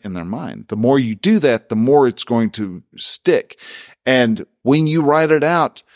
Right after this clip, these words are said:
hold it, uh, hold to those, those core values. If you all decide that s-, all of a sudden a core value is not good, then, you know, you might need to change it,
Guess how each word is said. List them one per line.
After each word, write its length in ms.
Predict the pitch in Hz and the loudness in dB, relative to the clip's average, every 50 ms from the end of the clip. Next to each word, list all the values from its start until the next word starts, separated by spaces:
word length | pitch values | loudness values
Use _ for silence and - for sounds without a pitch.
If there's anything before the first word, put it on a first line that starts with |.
| _ _ _ _ _ _ _ _ _ _ _ | _ _ _ _ _ _ _ _ _ _ _
hold 520 | _ - - - 113 123 135 143 139 127 | _ -12 -2 0 2 4 4 4 4 4
it, 300 | 139 120 110 - - - | 4 4 2 0 -4 -12
uh, 260 | 120 - 90 80 - - 50 - - _ - - - - - _ _ _ _ _ _ _ - | -10 -10 -10 -14 -16 -18 -20 -20 -20 _ -20 -20 -20 -20 -20 _ _ _ _ _ _ _ -10
hold 400 | - 120 139 156 160 139 - - | -4 0 2 2 0 0 -4 -4
to 460 | - - 202 214 185 156 131 120 - - | 0 2 2 2 2 0 -4 -6 -8 -12
those, 640 | 104 104 98 123 120 123 120 107 101 - 85 95 92 | -10 -2 0 2 2 2 0 -2 -6 -10 -14 -12 -6
those 320 | 104 113 107 104 98 - - _ _ | -4 -4 -4 -4 -6 -10 -14 _ _
core 240 | - - 113 107 107 | -6 -2 -2 -2 0
values. 640 | 101 117 135 175 - 98 64 - - - - - - _ _ - | -2 -4 -4 -4 -6 -10 -12 -14 -16 -18 -18 -18 -18 _ _ -2
If 140 | 139 127 117 | -2 0 2
you 120 | 139 156 | 4 4
all 180 | 151 160 165 151 | 4 4 2 2
decide 420 | 143 131 - 170 165 165 151 127 | 0 -2 0 2 2 2 2 0
that 120 | 143 123 | -2 -4
s-, 140 | - - - | -2 -4 -4
all 300 | 147 123 85 135 147 151 | -4 -2 0 2 2 2
of 80 | 143 127 | 2 0
a 20 | |
sudden 300 | 120 - 170 170 147 131 | 0 2 2 2 0 -2
a 240 | 78 107 139 147 131 | -2 0 0 0 0
core 260 | - - 151 165 160 | -2 0 2 2 4
value 300 | 143 151 160 165 156 147 | 4 4 2 2 2 0
is 100 | 139 123 | -2 -2
not 320 | 143 143 143 95 - 127 117 | -2 -2 -2 -2 -6 -6 0
good, 420 | 151 214 262 247 185 165 160 - _ _ _ - - - - - _ _ - | 2 2 4 4 2 0 -2 -8 _ _ _ -20 -20 -20 -20 -20 _ _ -4
then, 320 | 240 262 254 226 - 160 | -2 0 0 -2 -2 -2
you 140 | 214 254 233 | 0 0 2
know, 240 | 190 180 190 208 202 | 2 2 0 -2 -6
you 160 | - 165 190 | -6 -4 0
might 220 | 185 185 165 107 165 | 0 0 0 0 -2
need 220 | 170 170 175 160 | -2 -2 -2 -2
to 60 | 160 | -2
change 380 | - - 220 254 285 240 139 107 | -2 0 0 0 0 0 -2 -4
it, 140 | - - | -6 -8